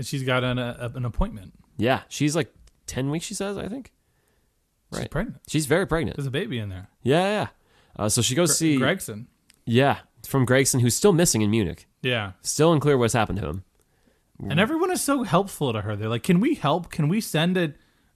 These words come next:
Speaker 1: Ray Roberts, like, "Can I get a private detective on this or something?" And it's always Edith's like, "No, no, no,
Speaker 2: Yeah,
Speaker 1: no, no."
Speaker 2: 'cause then the private detective may find that she's pregnant.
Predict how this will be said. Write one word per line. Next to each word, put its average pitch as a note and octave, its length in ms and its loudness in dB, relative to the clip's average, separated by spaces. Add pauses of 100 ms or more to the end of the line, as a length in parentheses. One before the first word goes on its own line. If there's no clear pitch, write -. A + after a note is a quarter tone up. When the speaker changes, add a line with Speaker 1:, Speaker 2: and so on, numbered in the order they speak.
(120)
Speaker 1:
Ray C#3+ 300 -2
Roberts, D3+ 360 2
like, C#3 120 -4
"Can C#3+ 120 -2
I D#3+ 120 4
get D3 200 0
a E3 60 -2
private B2 320 -4
detective B2 540 -6
on C3+ 180 0
this C3+ 220 -4
or C3+ 40 -4
something?" C#3 340 -2
And A#2 120 0
it's A#2 140 -4
always B2+ 340 -4
Edith's B2+ 260 -6
like, B2+ 160 -10
"No, C#4 160 -4
no, C4 220 -2
no, B3 220 -2
Speaker 2:
Yeah, A3+ 120 4
Speaker 1:
no, A3+ 100 -2
no." A3 220 -2
Speaker 2:
'cause C#3+ 100 6
then D#3+ 100 6
the C3+ 60 6
private A#2+ 220 4
detective G#2+ 320 -4
may A2+ 120 0
find A2+ 260 0
that G#2 100 -2
she's - 140 -6
pregnant. A2+ 360 -2